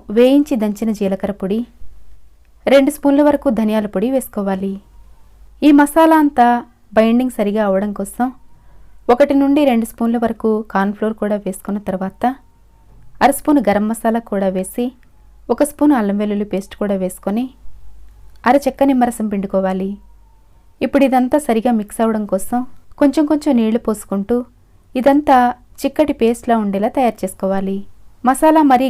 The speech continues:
గట్టిగా గానీ, జారుగా గానీ కాకుండా, ఈ విధంగా కలుపుకొని రెడీ చేసుకున్న తర్వాత, అరటికాయల్ని తీసుకొని, పైన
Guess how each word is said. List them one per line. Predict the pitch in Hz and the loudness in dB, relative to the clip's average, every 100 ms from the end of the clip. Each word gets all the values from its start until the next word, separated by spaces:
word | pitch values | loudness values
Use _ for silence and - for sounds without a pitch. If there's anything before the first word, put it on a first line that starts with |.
| 220 | 0
గట్టిగా | 214 233 247 240 | 0 0 0 2
గానీ, | 233 233 | 0 -2
జారుగా | 214 202 208 214 214 | -2 -2 0 -2 -4
గానీ | 214 214 | -6 -6
కాకుండా, | 185 190 196 240 285 _ _ _ - | -8 -6 0 0 -2 _ _ _ -4
ఈ | 240 | 0
విధంగా | 247 262 277 | 2 2 0
కలుపుకొని | 277 214 202 233 226 | 0 -2 -4 -4 -2
రెడీ | 208 196 208 | -2 -4 -6
చేసుకున్న | 214 - 214 208 | -10 -8 -8 -6
తర్వాత, | 185 190 - 262 269 - - - - | -6 -8 -4 -4 -4 -10 -16 -12 -2
అరటికాయల్ని | 247 233 285 285 277 269 | 0 2 4 4 4 0
తీసుకొని, | 214 - 196 226 247 _ - _ _ - | -4 -4 -4 -4 -6 _ -20 _ _ 2
పైన | 269 330 | 4 4